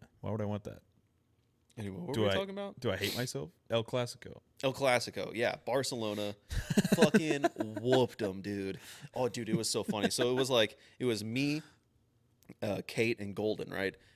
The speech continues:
Speaker 2: And then there was another kid that, like, I don't know, maybe ten, eleven years old.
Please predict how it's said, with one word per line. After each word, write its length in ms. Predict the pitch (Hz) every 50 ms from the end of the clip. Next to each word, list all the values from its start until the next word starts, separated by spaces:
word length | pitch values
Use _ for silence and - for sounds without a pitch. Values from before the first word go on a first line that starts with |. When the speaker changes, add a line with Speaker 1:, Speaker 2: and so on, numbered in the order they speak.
| _ _ -
Speaker 2:
And 140 | 104 107
then 160 | 104 104 101 101
there 120 | 110 117
was 120 | 110 98
another 380 | 101 98 98 101 117 127 147 139
kid 320 | 113 - - - - -
that, 180 | 135 135 - -
like, 220 | 131 113 98 - - _ _ _ _ _ _ _ _ _ _ _ _ _ _ _ _ _ -
I 100 | 107 110
don't 120 | 95 90 92
know, 180 | 92 90 95 95
maybe 420 | 98 101 113 117 117 117 113 107 107 - _ _ _ _ _ _ _ -
ten, 420 | - - 110 107 110 117 120 117 - -
eleven 320 | - 104 110 110 110 120 110
years 200 | 107 107 101 101
old. 260 | 98 101 104 117